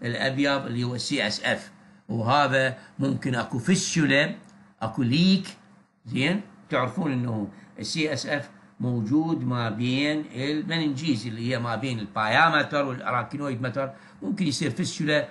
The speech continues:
ويطلع، ممكن يصير fracture بالروف اوف ذا نوز، زين، ويطلع على شكل، آه، راينوريا أو سي اس اف فيستولا، أوكي؟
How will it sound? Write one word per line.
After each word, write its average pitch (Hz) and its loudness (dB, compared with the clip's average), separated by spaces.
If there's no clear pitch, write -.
ويطلع، 135 0
ممكن 127 -4
يصير 120 -6
fracture 175 0
بالروف 131 -2
اوف 202 -2
ذا 139 4
نوز، 139 2
زين، 143 0
ويطلع 139 2
على 127 2
شكل، 123 -2
آه، 120 -2
راينوريا 123 2
أو 120 -2
سي 113 -2
اس 113 -6
اف 113 -6
فيستولا، 120 -4
أوكي؟ 170 -4